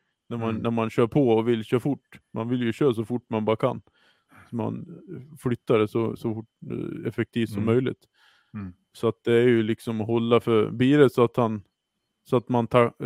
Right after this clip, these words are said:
Speaker 1: tappar lite grann, då går det ganska fort.
Speaker 3: Då är det
Speaker 1: När
Speaker 3: åtta
Speaker 1: kör.
Speaker 3: slag som är tappade på en gång, ja,
Speaker 1: Ja, ja,
Speaker 3: minst.
Speaker 1: precis.
Speaker 3: Ja.
Speaker 1: Den blir ju liksom,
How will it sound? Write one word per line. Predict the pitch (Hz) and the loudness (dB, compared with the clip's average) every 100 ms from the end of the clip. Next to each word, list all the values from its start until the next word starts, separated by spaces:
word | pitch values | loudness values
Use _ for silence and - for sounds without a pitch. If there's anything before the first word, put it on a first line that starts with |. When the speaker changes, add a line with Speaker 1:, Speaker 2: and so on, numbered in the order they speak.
| 123 - - _ | -10 -12 -20 _
Speaker 1:
tappar | - 127 131 127 | 2 2 4 2
lite | 123 143 - 131 | 2 0 2 6
grann, | 170 113 117 _ _ _ _ _ _ _ _ _ _ _ - | 6 6 -2 _ _ _ _ _ _ _ _ _ _ _ 2
då | 160 131 110 107 113 117 | 4 6 4 4 0 -6
går | - 120 120 | -8 -6 -4
det | 113 | -4
ganska | 113 - 117 | -4 -8 -6
fort. | 120 - | -6 -6
Speaker 3:
Då | - | 2
är | 104 | 6
det | 107 101 98 101 | 8 8 8 6
Speaker 1:
När | 131 | 2
Speaker 3:
åtta | 107 | 4
Speaker 1:
kör. | 123 | 4
Speaker 3:
slag | 110 139 131 107 | 6 8 8 6
som | 110 | 0
är | 104 | 4
tappade | 104 - 107 95 | 4 4 2 2
på | 113 | 2
en | 113 | 2
gång, | 127 117 | 2 2
ja, | 92 107 | 0 4
Speaker 1:
Ja, | 143 135 | 6 8
ja, | |
Speaker 3:
minst. | 143 147 | 6 6
Speaker 1:
precis. | 156 127 | 2 4
Speaker 3:
Ja. | 131 110 | 0 2
Speaker 1:
Den | 139 139 | 2 4
blir | 143 | 4
ju | 139 | 4
liksom, | 120 117 135 | 2 0 -4